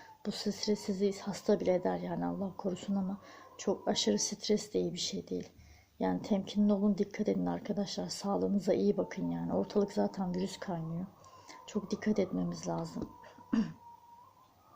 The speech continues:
Biri size hiçbir şey olmamış gibi bırakıp gitmiş. Yani ortada bırakmış,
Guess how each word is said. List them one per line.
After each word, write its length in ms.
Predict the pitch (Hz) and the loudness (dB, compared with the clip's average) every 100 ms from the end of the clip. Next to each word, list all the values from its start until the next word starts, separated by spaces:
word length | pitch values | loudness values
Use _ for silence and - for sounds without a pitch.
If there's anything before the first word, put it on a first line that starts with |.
| 1077 - 1077 1047 1017 1047 1077 1077 - - 1077 - - - - - - - - - - | -20 -20 -20 -20 -20 -20 -20 -20 -20 -20 -20 -20 -20 -20 -20 -20 -20 -20 -20 -12 4
Biri 180 | 226 240 | 8 8
size 280 | 240 202 240 | 6 6 6
hiçbir 240 | 240 - | 6 0
şey 200 | - 214 | 2 4
olmamış 440 | 214 220 214 214 | 6 6 6 4
gibi 300 | - - 185 | 2 -2 0
bırakıp 400 | 220 202 196 214 | 4 4 4 0
gitmiş. 560 | - 208 160 160 - - _ _ _ _ _ - - _ _ _ _ _ _ 185 | 0 -2 -2 -4 -6 -8 _ _ _ _ _ -20 -20 _ _ _ _ _ _ -2
Yani 240 | 170 160 | 0 2
ortada 440 | - 196 208 196 | 0 0 2 2
bırakmış, 540 | 190 180 - - - | 2 0 0 -4 -4